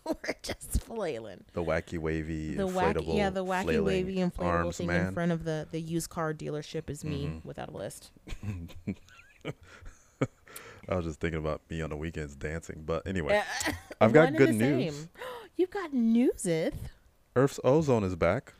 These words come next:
Speaker 1: Listen.
Speaker 2: It's back, y'all. It's on its way back. It's, it's trending positive.
Speaker 1: Is that going to impact my work from home schedule?
Speaker 2: Maybe.
Speaker 1: Okay, tell us
Speaker 2: If you
Speaker 1: how.
Speaker 2: just, if you elect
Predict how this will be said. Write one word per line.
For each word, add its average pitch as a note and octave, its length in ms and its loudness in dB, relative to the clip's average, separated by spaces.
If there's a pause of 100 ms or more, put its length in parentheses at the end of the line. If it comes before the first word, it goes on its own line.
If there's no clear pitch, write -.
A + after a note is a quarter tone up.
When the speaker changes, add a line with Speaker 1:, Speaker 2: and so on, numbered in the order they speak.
(180)
Speaker 1:
Listen. E3 1500 0
Speaker 2:
It's A#2 140 0
back, A#2+ 320 4
y'all. C3+ 280 4 (920)
It's A2+ 120 2
on A#2+ 180 10
its A#2 140 6
way A2+ 140 10
back. D2+ 300 2
It's, - 340 -6 (580)
it's - 160 0
trending C3 640 4 (120)
positive. F#2+ 640 6 (220)
Speaker 1:
Is A3+ 140 0
that A#3+ 280 -2
going E4 180 4
to - 180 -4
impact B3+ 360 -4
my C4 100 -4
work C#4 300 -4
from D#4 160 -10
home F4+ 260 -4
schedule? D#3+ 680 -8 (600)
Speaker 2:
Maybe. D#4 360 6 (240)
Speaker 1:
Okay, B4 240 4
tell A4 240 2
us G#4+ 60 6
Speaker 2:
If - 60 -4
you A4+ 40 10
Speaker 1:
how. G#4+ 100 8 (100)
Speaker 2:
just, E3 100 -8
if - 160 -4
you - 80 -4 (100)
elect A2 580 2